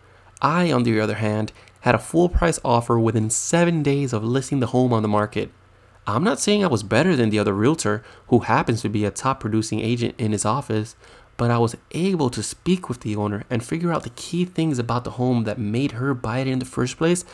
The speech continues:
So I was able to use that information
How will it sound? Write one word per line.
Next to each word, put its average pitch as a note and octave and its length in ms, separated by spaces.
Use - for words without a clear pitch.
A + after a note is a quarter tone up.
So - 120
I D#3 60
was F3+ 140
able G3+ 200
to G3 80
use E3 200
that D#3 220
information B2 840